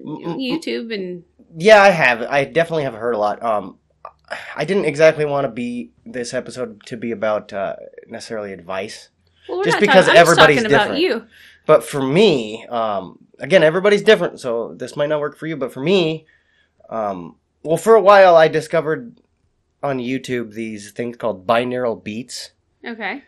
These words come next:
Speaker 1: And it's this, like, rhythmic pattern that's supposed to match,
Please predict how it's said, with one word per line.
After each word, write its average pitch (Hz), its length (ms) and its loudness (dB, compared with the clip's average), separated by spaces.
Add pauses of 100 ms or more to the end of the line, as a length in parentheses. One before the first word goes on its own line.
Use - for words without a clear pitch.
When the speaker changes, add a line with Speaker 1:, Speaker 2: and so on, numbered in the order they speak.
(340)
Speaker 1:
And 170 160 2
it's 170 140 -4
this, 170 260 0
like, 160 160 4
rhythmic 156 500 2
pattern 139 460 2
that's 127 260 0
supposed 170 440 0
to 190 60 -2
match, 127 680 0